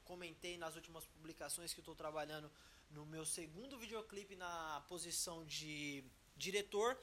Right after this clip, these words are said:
aqui em Hollywood. Eu tô muito feliz, tô trabalhando in-, in-, intensamente trabalhando fortemente, tô com uma vibe legal, tô com uma vibe bacana aqui, tô curtindo o que eu tô fazendo. E, paralelamente, junto com tudo isso aí,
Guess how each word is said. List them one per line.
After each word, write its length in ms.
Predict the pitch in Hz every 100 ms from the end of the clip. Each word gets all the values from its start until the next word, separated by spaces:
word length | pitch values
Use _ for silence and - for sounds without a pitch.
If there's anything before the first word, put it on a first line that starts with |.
| - -
aqui 280 | 156 -
em 40 | 190
Hollywood. 640 | 180 214 214 190 220 233
Eu 60 | 226
tô 160 | 190
muito 240 | 180 208 -
feliz, 380 | 226 175 196 196
tô 80 |
trabalhando 460 | 180 180 175 175 190
in-, 140 | 196 170 - - 165
in-, 220 | 170 175 - - -
intensamente 1120 | 170 - 240 285 285 202 160 165 254 285 - - - - -
trabalhando 360 | 202 214 226
fortemente, 680 | 214 240 240 226 196 226 -
tô 160 | - 214
com 140 | -
uma 120 | 233 175
vibe 340 | 180 214 220
legal, 340 | 208 180 190
tô 140 | 202 196
com 100 | 196
uma 80 | 175
vibe 240 | 190 202
bacana 460 | 202 190 - 190 165
aqui, 220 | - 196
tô 140 | -
curtindo 380 | 190 196 - 233
o 20 |
que 80 | 226
eu 40 |
tô 120 | 214 208
fazendo. 480 | 196 180 180 220 226 - - - -
E, 720 | 160 160 156 160 156 156 147 147
paralelamente, 920 | 214 233 214 220 190 175 208 226 175
junto 280 | 160 233 -
com 180 | - 208
tudo 280 | 233 214 214
isso 200 | 220 202
aí, 260 | 190 220